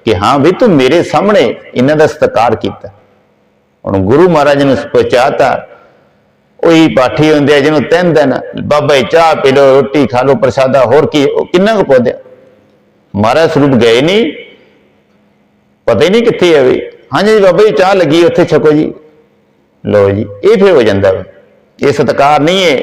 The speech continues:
ਨਿਰਾ ਨਰਾਦਰ ਹੈ। ਗੁਰੂ ਦੇ ਵਜ਼ੀਰ ਉਨੇ ਹੀ ਅਦਬ ਸਤਿਕਾਰ ਦੇ ਹੱਕਦਾਰ ਨੇ, ਜਿੰਨਾ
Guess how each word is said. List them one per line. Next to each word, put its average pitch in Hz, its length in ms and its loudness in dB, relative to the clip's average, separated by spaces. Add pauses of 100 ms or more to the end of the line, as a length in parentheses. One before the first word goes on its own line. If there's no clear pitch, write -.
ਨਿਰਾ 131 300 2
ਨਰਾਦਰ 143 480 2
ਹੈ। 101 160 2 (1000)
ਗੁਰੂ 143 400 2
ਦੇ 220 180 4
ਵਜ਼ੀਰ 135 800 0 (2250)
ਉਨੇ 139 280 2
ਹੀ 262 240 2
ਅਦਬ 185 180 2
ਸਤਿਕਾਰ 143 500 0
ਦੇ 151 160 2
ਹੱਕਦਾਰ 117 500 0
ਨੇ, 147 180 2
ਜਿੰਨਾ 143 460 0